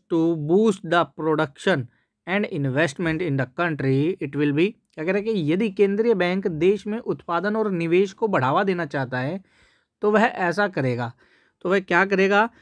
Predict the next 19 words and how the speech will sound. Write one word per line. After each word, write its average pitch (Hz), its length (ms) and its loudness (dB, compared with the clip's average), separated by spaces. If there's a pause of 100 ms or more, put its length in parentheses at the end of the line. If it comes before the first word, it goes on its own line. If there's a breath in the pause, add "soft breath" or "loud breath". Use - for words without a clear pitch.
(280 soft breath)
तो 175 100 0
वह 226 240 2 (520)
बैंक 185 400 0
रेट 175 320 4
को, 190 300 -6 (600)
को 190 240 2
कम 180 260 -4
करेगा, 131 420 -2
ऑप्शन 175 260 -2
नंबर 151 300 -2
बी 170 520 -2
इसका 160 320 -10
करेक्ट 156 360 -4
आंसर 120 280 -8
है, 123 80 -6
डिक्रीज 156 500 0
द 170 120 2
बैंक 127 260 -2
रेट। 120 260 -8